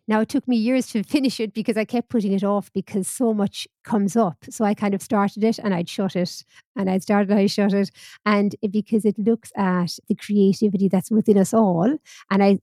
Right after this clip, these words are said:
think for years I'd have thought that a creative person is somebody who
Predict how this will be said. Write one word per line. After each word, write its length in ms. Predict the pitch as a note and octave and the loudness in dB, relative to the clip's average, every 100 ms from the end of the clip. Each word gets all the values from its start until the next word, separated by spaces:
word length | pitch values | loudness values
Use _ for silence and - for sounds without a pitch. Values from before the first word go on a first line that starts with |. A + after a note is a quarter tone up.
| _ | _
think 200 | - A#3 | 0 0
for 160 | - G3+ | 2 2
years 400 | G3 A3+ A3+ G#3+ | 4 4 4 4
I'd 200 | G#3 G3 | 2 2
have 100 | F#3 | -2
thought 420 | - F#3 F3 - - | 0 0 0 -2 -2
that 160 | F3+ - | -2 -2
a 60 | G3+ | -8
creative 440 | - G#3 G#3 G3 | 0 2 2 0
person 320 | - F3+ - | -2 -2 0
is 100 | F3+ | 0
somebody 320 | - F3+ F3+ | 2 0 2
who 420 | E3 - E3+ E3+ | 0 0 2 0